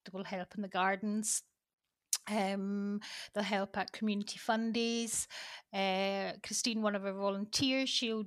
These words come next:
help with the conversational Gaelic classes. And obviously, those that are on our trust, they're all, they also do that voluntarily, um, as well. So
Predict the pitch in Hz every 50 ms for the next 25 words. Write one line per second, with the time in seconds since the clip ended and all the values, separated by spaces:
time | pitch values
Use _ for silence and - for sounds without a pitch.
0 | - - - - 208 196 - - _ - - 185 185 185 - - - 196 185 185
1 | 185 185 185 185 165 180 - - - 226 202 190 208 - 185 170 185 - - 170
2 | 170 - 190 190 202 202 196 - - - 202 196 202 - - 170 180 190 196 202
3 | - - - - - - - - - - 240 262 262 247 254 254 - 254 233 220
4 | - _ _ _ - 262 262 269 269 254 - - 214 220 208 214 208 202 196 196
5 | 208 - - 262 240 226 - - - - - 214 202 208 240 277 285 208 196 233
6 | 214 233 254 262 - - 247 214 185 208 202 202 190 180 180 - 185 190 185 185
7 | 185 180 - - 170 175 185 180 180 170 175 185 - _ - - - - - _
8 | _ _ - 180 175 175 175 170 170 170 170 - - _ _ _ - 180 175 180
9 | 175 - 190 190 190 180 165 175 185 - - - 185 185 190